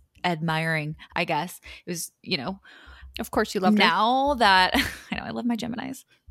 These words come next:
Speaker 1: Now that I know that <sighs> she's flaunting money of victims, whether she knew it or not, it's horrible.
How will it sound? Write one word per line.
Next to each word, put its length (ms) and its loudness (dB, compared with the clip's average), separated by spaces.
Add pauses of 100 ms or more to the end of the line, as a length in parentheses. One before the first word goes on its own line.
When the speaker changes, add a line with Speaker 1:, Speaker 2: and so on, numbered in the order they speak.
Speaker 1:
Now 220 4
that 100 2
I 140 2
know 180 4
that 600 2 (400)
<sighs> 380 -20
she's 360 -2
flaunting 800 0
money 320 0
of 180 -6
victims, 1080 -4 (280)
whether 360 2
she 180 0
knew 240 2
it 120 -2
or 120 -2
not, 480 -2 (260)
it's 800 -8 (320)
horrible. 1000 -4